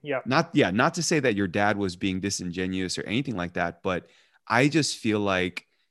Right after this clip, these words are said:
Speaker 2: the proof has been in the pudding over time that that paradigm has served a purpose, but it may be an inadequate paradigm. Anyways, that's just quick commentary.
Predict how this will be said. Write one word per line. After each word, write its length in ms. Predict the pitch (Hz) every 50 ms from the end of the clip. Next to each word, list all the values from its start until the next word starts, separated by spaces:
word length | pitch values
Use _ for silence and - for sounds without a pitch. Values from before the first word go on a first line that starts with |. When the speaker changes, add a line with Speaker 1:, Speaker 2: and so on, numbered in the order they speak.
| _ _ _ _ _ _ _ _ _ -
Speaker 2:
the 120 | 117 113
proof 380 | - - - - 156 160 156 -
has 160 | 135 117 101
been 180 | 98 117 113
in 120 | 113 110 104
the 80 | 101
pudding 380 | 92 - - 117 113 110 110 107
over 300 | - 95 104 98 90 92
time 600 | 87 - - - - 107 98 98 95 92 92 90 87
that 340 | 90 90 87 85 82 - -
that 320 | - 98 98 98 - _
paradigm 880 | - - - - 110 104 104 107 101 87 85 85 85 85 85 85 85 85 _ _ _ _ _ _ _ _ _ _ _ _ -
has 220 | - - 104 -
served 420 | - - - 123 117 120 117 95 98
a 60 | 90
purpose, 580 | - - - 110 113 110 - 92 87 85 -
but 200 | - - 104 98
it 160 | 95 87 80 -
may 220 | 95 95 95 98
be 360 | 92 80 101 95 92 90 64
an 160 | 67 85 82 -
inadequate 600 | - 98 87 85 76 78 80 85 80 - - -
paradigm. 400 | - - - 78 - - - - - _ _ -
Anyways, 380 | 104 101 90 80 76 64 - -
that's 320 | 90 90 87 - - -
just 320 | - - 92 82 - - -
quick 200 | - 95 87 -
commentary. 560 | - - 73 78 82 82 - - 50 50 -